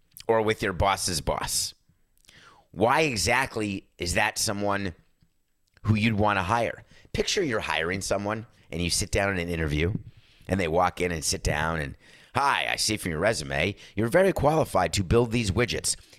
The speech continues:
"Yes, I am. Look at all this experience. I'm a widget builder. But I also understand that you don't work well with others and that you tell your shift boss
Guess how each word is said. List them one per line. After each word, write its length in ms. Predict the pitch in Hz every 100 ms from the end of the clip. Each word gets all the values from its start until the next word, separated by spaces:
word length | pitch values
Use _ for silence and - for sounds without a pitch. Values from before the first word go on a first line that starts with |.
| -
"Yes, 340 | 92 151 -
I 200 | 139 127
am. 440 | 127 131 104 - - _ _ _ _ _ _ _ -
Look 240 | 143 156
at 60 | 92
all 240 | 110 131
this 220 | 123 120
experience. 720 | - - - 135 123 82 - - - -
I'm 200 | 143 156
a 100 | 127
widget 400 | 123 190 156 -
builder. 400 | 107 92 73 - - - - - - - - - -
But 100 | 175
I 100 | 196
also 380 | 269 302 - 180
understand 680 | 160 - - 170 175 147 113
that 220 | 120 107 - _ _
you 120 | - 165
don't 220 | 160 117
work 280 | 151 147 135
well 240 | 143 123
with 160 | 107 -
others 560 | 139 135 101 92 87 - - - -
and 140 | 131 139
that 140 | 135
you 120 | 127
tell 240 | 123 - 180
your 180 | 147 117
shift 420 | - 185 175 -
boss 380 | 110 104 104